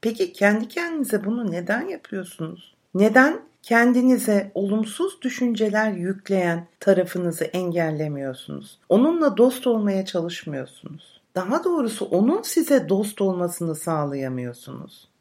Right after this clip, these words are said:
Lütfen bütün gün kendinizle olan sohbetlerinize dikkat edin. Kendinizi cesaretlendirin, kutlayın, başarılı olabileceğinizi söyleyin. Varsın ilkokulda öğretmeniniz böyle bir düşünceye sahip olmasın.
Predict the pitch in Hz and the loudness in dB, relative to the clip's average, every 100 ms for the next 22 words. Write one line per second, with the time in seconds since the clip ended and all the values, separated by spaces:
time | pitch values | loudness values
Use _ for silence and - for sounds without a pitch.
0 | - 294 349 202 170 - _ 165 208 269 | -4 -2 -2 -4 -4 -6 _ -6 -4 -2
1 | 359 294 214 196 - - 214 214 220 240 | -2 0 -2 -4 -10 -6 0 2 2 2
2 | 302 302 202 190 - 233 214 190 214 - | 0 -2 -4 -4 -4 -2 -2 -2 -6 -10
3 | - 320 320 262 240 214 208 196 196 196 | -4 -2 0 -2 0 0 0 0 0 -2
4 | 165 - 160 - - _ _ _ - 370 | -2 -6 -6 -6 -12 _ _ _ -4 -4
5 | - 320 196 165 180 170 - 185 180 185 | -2 -2 0 0 2 2 4 4 4 2
6 | 180 175 175 175 202 160 - - 175 - | 0 0 0 0 0 -2 -4 -12 -12 -2
7 | 208 208 180 170 _ - 190 202 233 269 | 0 2 0 -4 _ 2 4 6 2 2
8 | 339 208 208 214 208 208 214 214 202 240 | 0 0 2 2 0 -2 0 0 0 -2
9 | 240 190 160 143 147 - _ 240 403 415 | -4 -2 -2 -2 -10 -18 _ 6 6 6
10 | - 240 - 311 262 202 185 196 233 269 | 0 -2 -2 -2 -2 -2 -4 -2 2 2
11 | 226 208 165 151 208 220 - _ _ 294 | 0 -2 -4 -4 -6 -10 -14 _ _ 2
12 | 254 202 165 160 170 165 190 220 208 185 | 4 2 -2 -6 -4 -2 -2 0 2 2
13 | 208 277 277 220 - 156 | 2 -2 0 -2 -4 -10